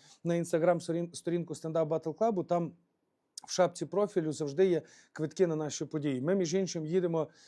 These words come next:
до речі, е, між іншим, їдемо в тур з п'ятнадцятого числа.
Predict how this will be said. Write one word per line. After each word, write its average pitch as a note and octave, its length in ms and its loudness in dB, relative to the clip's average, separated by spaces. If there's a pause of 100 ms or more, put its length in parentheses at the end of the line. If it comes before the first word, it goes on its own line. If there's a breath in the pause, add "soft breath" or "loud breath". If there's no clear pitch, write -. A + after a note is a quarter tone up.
(140 soft breath)
до D#3 180 4
речі, E3+ 500 4
е, C#3+ 500 2 (260)
між E3 300 -6
іншим, E3+ 280 -4
їдемо E3 260 -2
в - 100 -16
тур G#3+ 280 -2 (140)
з - 100 -20
п'ятнадцятого F#3 680 -2
числа. F3+ 480 0